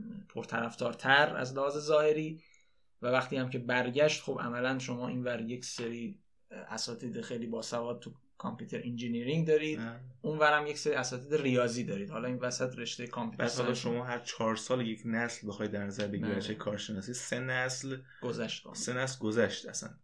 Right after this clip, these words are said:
Speaker 2: کسایی که
Speaker 1: بله.
Speaker 2: اومدن و کامپیوتر انجینیرینگ خوندن و دیگه اصلاً کامپیوتر ساینسی نبود که در موردش بدونن و همین هم که رفته و برگشته، با توجه به اینکه تو اون برهه زمانی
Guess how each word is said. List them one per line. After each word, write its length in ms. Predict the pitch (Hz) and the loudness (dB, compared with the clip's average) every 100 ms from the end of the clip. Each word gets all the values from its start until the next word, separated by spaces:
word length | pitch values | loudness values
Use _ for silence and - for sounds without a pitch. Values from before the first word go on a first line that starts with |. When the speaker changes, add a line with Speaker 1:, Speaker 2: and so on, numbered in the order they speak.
| - | -14
Speaker 2:
کسایی 200 | - 104 | -6 -4
که 80 | 104 | -2
Speaker 1:
بله. 60 | |
Speaker 2:
اومدن 380 | 107 110 104 98 | 0 0 0 -2
و 140 | 95 | -4
کامپیوتر 420 | 92 98 98 104 104 | -6 -4 -2 -2 -4
انجینیرینگ 500 | 98 101 98 120 131 | -4 -4 -2 -4 -4
خوندن 460 | 160 147 147 143 | -6 -4 -4 -2
و 80 | 123 | -2
دیگه 160 | 110 120 | 0 -2
اصلاً 180 | 131 | -2
کامپیوتر 380 | 120 107 104 107 | -4 -4 -4 -4
ساینسی 360 | 113 113 127 131 | -2 -2 -2 -2
نبود 280 | 131 110 - | -2 -2 -4
که 60 | |
در 180 | 101 101 | -6 -4
موردش 360 | 104 107 110 - - - _ 127 | -6 -6 -8 -10 -18 -20 _ 2
بدونن 640 | 123 104 98 98 92 90 - _ - _ _ | 2 4 2 2 0 -2 -16 _ -20 _ _
و 200 | 110 107 | 0 0
همین 440 | 101 139 165 160 131 | 0 4 4 4 2
هم 300 | 123 101 95 | 2 2 2
که 320 | - 104 98 | 2 2 0
رفته 760 | 104 104 104 104 - 120 107 - - _ _ | -4 0 2 0 0 4 4 2 -8 _ _
و 80 | 104 | 0
برگشته، 720 | 101 101 104 101 95 - 113 | 4 4 4 2 2 0 0
با 200 | 113 123 | 4 4
توجه 420 | 123 101 98 107 | 4 2 2 0
به 100 | 101 | 0
اینکه 180 | 107 107 | 0 -2
تو 140 | - | -4
اون 260 | 107 120 101 | -2 0 2
برهه 220 | 101 101 | 2 0
زمانی 640 | 101 101 95 95 104 104 | 0 0 2 4 4 2